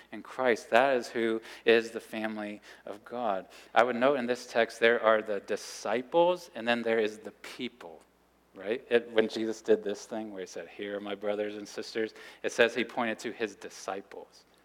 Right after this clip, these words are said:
right? There was other people in that room listening to him who presumably weren't part of the family of God yet. There was his brothers outside the door who presumably weren't part of the family of God yet. We are not just part of the family of God by being a human,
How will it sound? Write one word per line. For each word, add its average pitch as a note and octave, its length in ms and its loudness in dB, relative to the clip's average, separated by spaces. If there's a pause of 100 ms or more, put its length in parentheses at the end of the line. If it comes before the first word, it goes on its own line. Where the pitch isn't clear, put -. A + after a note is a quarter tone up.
(220)
right? G#2 180 2
There G#2+ 100 6
was A2 180 2
other A#2 240 4
people A#2+ 340 -2
in A2 80 -4
that F#2+ 200 -2
room G2+ 400 -10 (680)
listening B2 420 -2
to B2+ 60 -4
him C3 240 0
who A#2+ 120 -8
presumably G#2 520 -6
weren't F#2 320 -10
part A2+ 200 4
of A2+ 60 -4
the G#2+ 80 -10
family A2+ 420 -10
of A2 140 -18
God G#2+ 240 -8
yet. A2 300 -8 (640)
There G2 100 -4
was G2 220 -6
his F#2 240 -8
brothers G2 580 -8
outside G2 460 -6
the F2 80 -12
door G2+ 480 -8
who A#2+ 80 -10
presumably A2 580 -4
weren't G#2+ 260 -4
part G#2 220 0
of G#2 60 -2
the G2+ 60 -6
family G#2+ 500 -10 (360)
of G2+ 140 -14
God G2+ 260 -6
yet. G2 220 2 (340)
We A#2 220 0
are B2+ 80 4
not A2+ 580 2
just A#2 540 2 (220)
part B2 240 6
of A#2+ 60 -2
the A2 60 -6
family A2 380 -8
of F#2+ 140 -12
God G#2 260 0
by G2 120 -8
being G2 240 -16
a - 220 -20
human, F2 380 -20